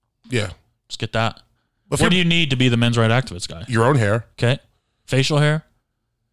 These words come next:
Speaker 1: Yeah, like a fucking goofball goatee.
Speaker 2: A button-up shirt.
Speaker 1: Yeah.
Speaker 2: Dude, you ever watch pickup artists on YouTube?
Speaker 1: No.
Speaker 2: Very fun.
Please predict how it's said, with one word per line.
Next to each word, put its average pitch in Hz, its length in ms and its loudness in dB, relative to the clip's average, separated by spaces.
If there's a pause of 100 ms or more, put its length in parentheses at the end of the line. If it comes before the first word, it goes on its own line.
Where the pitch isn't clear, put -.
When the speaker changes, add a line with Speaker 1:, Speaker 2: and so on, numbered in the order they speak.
(100)
Speaker 1:
Yeah, 113 240 2
like 107 260 -2
a 98 240 -4
fucking 95 400 -8
goofball 95 400 -10
goatee. 87 380 -8
Speaker 2:
A - 40 -6
button-up 147 300 0
shirt. 131 420 -2 (440)
Speaker 1:
Yeah. 95 240 -4 (920)
Speaker 2:
Dude, 160 200 2
you 147 80 4
ever 175 120 2
watch 202 240 2
pickup 151 280 0
artists 156 340 0
on 113 80 -2
YouTube? 147 380 -6 (120)
Speaker 1:
No. 85 220 -4 (340)
Speaker 2:
Very 107 280 -4
fun. - 260 -14